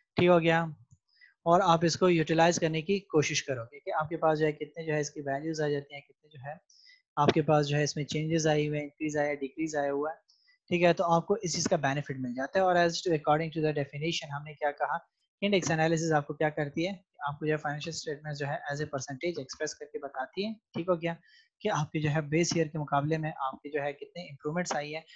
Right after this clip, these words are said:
कहाँ पे आपने जो है उसमें increase आया है, कहाँ पे आपके पास decrease आया हुआ है। So हम कह सकते हैं कि जी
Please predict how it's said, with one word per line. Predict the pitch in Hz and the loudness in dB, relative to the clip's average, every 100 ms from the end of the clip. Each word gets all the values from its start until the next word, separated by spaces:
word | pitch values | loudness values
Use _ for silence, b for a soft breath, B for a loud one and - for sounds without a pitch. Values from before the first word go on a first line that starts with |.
| B B - | B B 2
कहाँ | 180 190 | 6 6
पे | 180 | 6
आपने | 151 156 151 | 4 2 2
जो | 156 | 2
है | |
उसमें | 147 - | 0 -2
increase | 156 143 160 165 | -8 -4 0 2
आया | 156 151 | 2 2
है, | 151 | -2
कहाँ | 147 139 147 | -4 -8 -8
पे | 156 | -6
आपके | 135 - 143 | -8 -8 -4
पास | 170 180 - | -2 -4 -10
decrease | 123 127 117 | -12 -10 -10
आया | 113 110 | -12 -12
हुआ | 113 - | -14 -18
है। | - _ _ _ _ _ _ - | -20 _ _ _ _ _ _ -10
So | - 214 175 | 0 4 4
हम | 156 202 | 4 2
कह | 208 | 4
सकते | 208 226 202 | 4 2 2
हैं | 208 190 | 2 2
कि | |
जी | 165 | 2